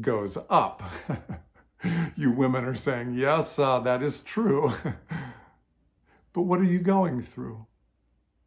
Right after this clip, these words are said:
Stress with your family? So, is someone lying about you? They lied about him. Are you tempted? He was tempted. He went through it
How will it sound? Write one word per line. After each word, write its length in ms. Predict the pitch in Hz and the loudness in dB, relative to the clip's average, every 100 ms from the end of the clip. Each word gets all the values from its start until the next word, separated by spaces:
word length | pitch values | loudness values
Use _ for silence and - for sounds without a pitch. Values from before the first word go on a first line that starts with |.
| _ _ | _ _
Stress 580 | - - 139 139 135 - | -18 -4 0 0 -2 -4
with 240 | 127 - | -4 -4
your 260 | 127 113 101 | -4 -4 -6
family? 760 | - - 135 139 139 156 160 135 _ _ _ _ _ _ _ _ _ _ _ _ _ _ _ _ _ _ _ | -10 -6 -4 -2 -2 -4 -6 -10 _ _ _ _ _ _ _ _ _ _ _ _ _ _ _ _ _ _ _
So, 280 | - - 127 | -16 -4 -2
is 180 | 127 135 | -2 -4
someone 300 | - 139 127 | -2 0 0
lying 560 | 113 113 110 120 127 147 | 0 0 2 0 0 -2
about 400 | 127 131 127 220 | -2 -4 -4 -4
you? 460 | 139 139 165 160 - _ | -2 -2 -4 -8 -14 _
They 100 | 131 | -4
lied 320 | 120 113 143 | -2 -2 -2
about 320 | 139 117 113 | -4 -4 -8
him. 460 | 101 139 156 113 113 - _ _ _ _ _ _ _ _ _ _ _ _ _ _ _ _ _ _ 110 | -6 -4 -4 -4 -8 -18 _ _ _ _ _ _ _ _ _ _ _ _ _ _ _ _ _ _ -8
Are 60 | |
you 160 | 104 101 | -8 -10
tempted? 540 | - - 131 - 180 | -10 -6 -6 0 0
He 140 | 120 113 | 0 -4
was 240 | 135 139 | -4 -6
tempted. 540 | - 135 131 127 123 - _ _ _ _ _ _ _ _ | -6 -6 -6 -12 -16 -20 _ _ _ _ _ _ _ _
He 180 | _ 127 | _ -8
went 300 | 113 120 127 | -6 -6 -8
through 480 | - - - 135 110 | -12 -16 -4 -2 0
it 220 | 98 - | -4 -12